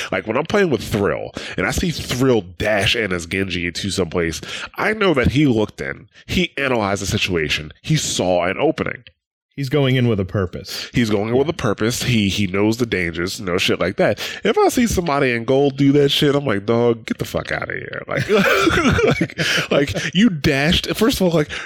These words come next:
Speaker 1: I, like, I, you know, you'll see Genjis, like, do the dash, but they won't hit anything. Like, they'll just dash to get closer to a target.
Speaker 2: To get closer to the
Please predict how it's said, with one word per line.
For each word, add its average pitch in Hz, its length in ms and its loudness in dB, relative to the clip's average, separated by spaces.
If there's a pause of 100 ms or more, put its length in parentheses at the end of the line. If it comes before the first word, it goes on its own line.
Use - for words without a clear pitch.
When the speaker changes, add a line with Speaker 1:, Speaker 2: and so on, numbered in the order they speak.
(120)
Speaker 1:
I, 135 120 0
like, 156 200 4
I, 151 140 4
you 160 180 0
know, 143 240 4
you'll 170 180 4
see 202 160 0
Genjis, 151 460 2
like, 107 160 0
do 143 100 4
the 127 140 2
dash, 107 640 0 (260)
but 110 300 -4
they 123 140 2
won't 135 280 0
hit - 380 2
anything. 160 320 0
Like, 120 140 0
they'll 139 100 0
just 107 300 -4
dash 110 400 -2
to - 80 -4
get - 240 -2
closer 131 640 2
to 233 240 0
a 226 40 4
target. 254 360 2
Speaker 2:
To 143 80 0
get 139 180 0
closer 139 460 0
to 127 80 2
the 117 40 2